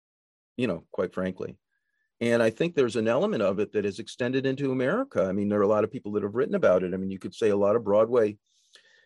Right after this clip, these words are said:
you know, that, that Yiddish dia-, diaspora and that sort of, um, what they call Yiddish Kopf, the, the, the thinking, you know,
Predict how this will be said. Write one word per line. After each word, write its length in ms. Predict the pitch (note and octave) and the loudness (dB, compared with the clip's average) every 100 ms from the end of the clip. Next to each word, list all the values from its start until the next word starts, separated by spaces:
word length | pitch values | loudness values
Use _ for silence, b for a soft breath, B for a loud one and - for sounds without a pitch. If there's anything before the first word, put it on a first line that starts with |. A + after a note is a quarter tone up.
| b | b
you 80 | A#2 | -2
know, 80 | |
that, 260 | A2+ A2+ G#2+ | 4 2 4
that 160 | G#2+ G2+ | 0 0
Yiddish 320 | A2+ B2 - | -2 -4 -6
dia-, 320 | A2+ G#2 A2+ - | 0 2 2 -2
diaspora 760 | G#2+ G2+ A#2 F3+ - A2 G2+ F#2+ _ _ _ | 0 2 2 0 -4 -2 0 -2 _ _ _
and 240 | G#2+ G#2+ G#2 | -6 -4 -2
that 160 | G#2 | -4
sort 220 | - A#2 G#2 | 0 2 2
of, 200 | F#2+ F#2 | 0 0
um, 240 | F2+ F2+ | -2 -2
what 160 | F#2 - | -6 -6
they 100 | F2+ | -6
call 220 | - F#2+ | -2 0
Yiddish 340 | G2+ A2+ G2+ | 2 0 -2
Kopf, 380 | F#2 - B2+ - F#2 | -6 0 0 0 -2
the, 100 | F2 | -2
the, 220 | E2+ E2 | 0 -2
the 120 | F#2 | -2
thinking, 480 | - B2+ D3 F#2+ E2+ | -6 -6 -4 -4 -4
you 100 | F2 | -4
know, 240 | F#2 G2 | -4 -6